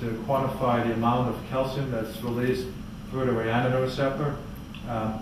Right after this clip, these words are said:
when the cell is not stimulated. So again, you obtain steady state by pacing at point five hertz, and then quickly you change the solution to zero sodium, zero calcium,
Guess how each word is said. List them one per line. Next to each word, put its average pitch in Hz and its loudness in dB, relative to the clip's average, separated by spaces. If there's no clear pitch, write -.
when 123 0
the 113 0
cell 120 4
is 117 -2
not 117 2
stimulated. 110 0
So 123 -2
again, 120 2
you 113 -4
obtain 120 0
steady 113 0
state 151 2
by 110 0
pacing 123 -2
at 110 -4
point 113 -4
five 110 0
hertz, 151 4
and 127 -2
then 123 0
quickly 135 2
you 120 -2
change 143 4
the 120 -2
solution 131 0
to 117 -2
zero 123 2
sodium, 120 0
zero 110 -4
calcium, 113 -2